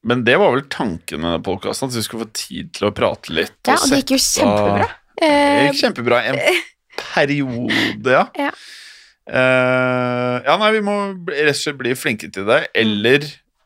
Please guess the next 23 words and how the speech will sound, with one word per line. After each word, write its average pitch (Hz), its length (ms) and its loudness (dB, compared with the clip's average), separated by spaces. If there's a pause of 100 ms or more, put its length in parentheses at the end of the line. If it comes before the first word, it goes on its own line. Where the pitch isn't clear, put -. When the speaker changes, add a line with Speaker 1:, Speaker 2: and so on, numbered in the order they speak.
(100)
Speaker 1:
eh, 120 800 0 (1500)
finne 131 360 0
en 147 60 -10 (140)
annen 101 340 2
unnskyldning 107 340 -2
til 143 80 2
å - 40 -2
prate, - 240 0
og 156 60 2
da 131 100 4
er 101 80 2
jo 104 80 0
dette 95 200 -2
her 92 140 -2
like - 180 -8
greit. 131 280 -2 (520)
Speaker 2:
Ja, 233 100 2
det 381 120 2
synes 370 200 0
jeg. 247 100 -4 (400)
Speaker 1:
Mhm. 113 400 -4 (840)
Eller 131 120 2
vi 160 80 -2